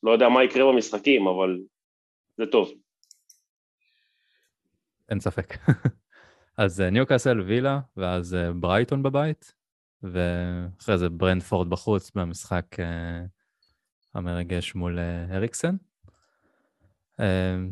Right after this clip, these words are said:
Speaker 2: טוב, אנחנו באמת ננסה להקליט, אה, אחרי ניוקאסל. אם יהיה משהו, אז נקליט אפילו לפני, אולי זה פרק חירום, אם ישעמם לנו מהפגרת נבחרות הזאת.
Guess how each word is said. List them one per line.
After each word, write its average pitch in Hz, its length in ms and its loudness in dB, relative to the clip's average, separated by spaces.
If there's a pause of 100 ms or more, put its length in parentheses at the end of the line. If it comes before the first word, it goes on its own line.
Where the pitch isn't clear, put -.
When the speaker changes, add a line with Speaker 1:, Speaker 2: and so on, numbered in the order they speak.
(180)
Speaker 2:
טוב, 139 220 4
אנחנו 98 260 -2
באמת 98 300 -2
ננסה 98 440 -2 (600)
להקליט, 98 560 0
אה, 90 440 0
אחרי 92 420 0
ניוקאסל. 117 560 -2 (1040)
אם 90 100 0
יהיה 92 120 4
משהו, 87 540 -2
אז 80 140 -12
נקליט - 300 -10
אפילו 87 200 -2
לפני, 95 340 0
אולי 85 220 -2
זה 90 140 -10 (120)
פרק 92 220 -2
חירום, 95 420 -2 (680)
אם 95 80 -2
ישעמם 92 440 2
לנו 90 200 0
מהפגרת 87 1400 -4
נבחרות 87 400 -2
הזאת. 87 280 -4